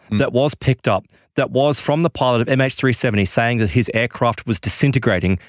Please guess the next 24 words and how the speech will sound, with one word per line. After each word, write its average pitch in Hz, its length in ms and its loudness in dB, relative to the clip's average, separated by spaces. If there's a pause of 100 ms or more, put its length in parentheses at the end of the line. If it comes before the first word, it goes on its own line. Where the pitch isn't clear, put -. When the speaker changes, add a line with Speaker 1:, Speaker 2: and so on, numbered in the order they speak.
Speaker 2:
and 117 140 2
he 107 60 4
had 104 180 0
to 104 80 0
land. 95 340 0 (540)
What 113 320 0
caused 131 320 2
his 107 140 2
aircraft 101 500 0
to - 100 -12
Speaker 1:
And 131 60 0
Speaker 2:
disintegrate? 98 480 0
Speaker 1:
I, 143 200 0
I - 40 0
did 143 240 0
notice, 117 340 2
I 107 60 0
had 113 180 2
a 123 40 4
little 123 200 2
peek 98 440 -2
at 98 140 0
her 95 220 2
epilogue, 117 520 0